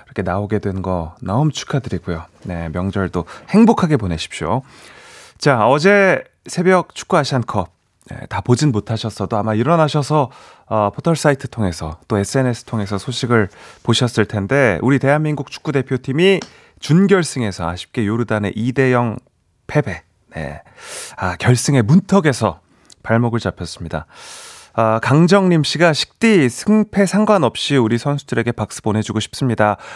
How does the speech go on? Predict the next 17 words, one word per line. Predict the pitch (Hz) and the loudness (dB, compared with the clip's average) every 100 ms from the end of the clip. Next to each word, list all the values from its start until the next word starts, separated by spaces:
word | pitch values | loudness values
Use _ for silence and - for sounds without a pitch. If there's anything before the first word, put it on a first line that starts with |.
| - | -2
우리 | 143 180 | 2 4
선수들 | 175 190 - 180 180 175 147 - _ | 4 2 2 4 4 4 0 -6 _
고생했어요. | - 170 220 214 185 170 156 156 | 4 6 6 4 4 4 4 4
그리고 | 131 120 123 | 2 2 2
고마웠어요. | 120 127 131 117 - 113 107 110 | 2 2 2 0 0 2 2 0
사랑합니다." | - 175 170 156 156 151 156 156 | 0 0 2 2 2 4 2 0
하셨습니다. | 110 92 - _ - - - - | -2 -8 -20 _ -20 -20 -20 -18
예. | 87 85 76 - - - - - _ | -12 -10 -12 -16 -20 -20 -20 -20 _
저도 | 101 113 | -2 2
어제 | 110 117 123 - _ _ _ _ _ - - _ | 4 4 2 2 _ _ _ _ _ -20 -20 _
저희 | - 113 113 | -2 2 2
팀 | 101 - 165 143 107 - _ | -2 -6 -6 -4 -6 -10 _
함께 | 170 180 202 | -4 2 4
있는 | 147 135 123 90 - | 4 2 2 0 -6
단톡방에다가 | - 107 117 - 92 78 78 90 80 73 _ - - _ | -8 -4 -4 -4 -4 -4 -6 -6 -6 -6 _ -20 -20 _
"보고 | 113 110 143 | -2 4 4
잘까요? | 151 143 143 143 139 139 135 | 4 0 0 -2 0 -2 -4